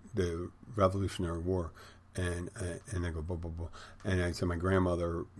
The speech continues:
um, was, uh, didn't speak English till nineteen oh nine." And, and, uh, ni-, nineteen fourteen. She was born in nineteen oh eight. Uh, she was six or seven years old when America went into war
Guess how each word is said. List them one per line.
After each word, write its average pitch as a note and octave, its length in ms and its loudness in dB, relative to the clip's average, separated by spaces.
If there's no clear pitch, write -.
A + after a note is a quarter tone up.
um, E2 380 -4
was, F2 520 2
uh, D#2+ 220 0
didn't A#2 220 10
speak G#2+ 260 10
English D3 320 12
till F#2 160 8
nineteen G2+ 420 8
oh E2 80 4
nine." G#2 380 12
And, F2 360 0
and, F2+ 340 2
uh, F#2 100 6
ni-, A2 340 8
nineteen B2 440 10
fourteen. - 440 10
She - 140 2
was G2+ 120 8
born G2 200 10
in E2+ 60 8
nineteen E2 320 2
oh D#2 100 0
eight. D#2 140 -6
Uh, F2+ 140 -4
she - 160 0
was E2+ 100 4
six - 240 2
or F#2 40 0
seven E2 260 -2
years E2 240 -2
old F2 200 0
when G2+ 360 8
America G#2 340 10
went F#2 200 6
into E2+ 120 2
war G2+ 440 6